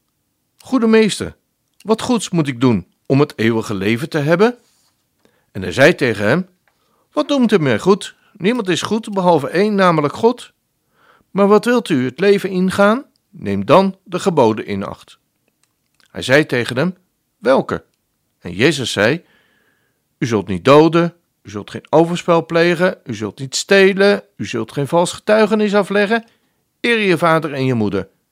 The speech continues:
En je zult je naaste lief hebben als jezelf."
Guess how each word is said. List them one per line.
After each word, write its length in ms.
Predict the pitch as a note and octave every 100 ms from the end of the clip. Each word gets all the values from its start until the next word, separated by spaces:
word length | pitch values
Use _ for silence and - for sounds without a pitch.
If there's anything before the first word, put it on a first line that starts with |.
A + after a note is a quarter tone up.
| _ _ _
En 280 | F3+ A#3+ C#4+ _ _ _ _ _ _
je 200 | - F#2+
zult 260 | G2+ A#2 -
je 120 | F2
naaste 480 | F#2+ B2+ E3 - F#2
lief 220 | G2+ D3+
hebben 380 | F3 F3 F#3+ F#3 _ _ _
als 180 | - -
jezelf." 600 | D#3+ A#2+ A2+ G#2+ - -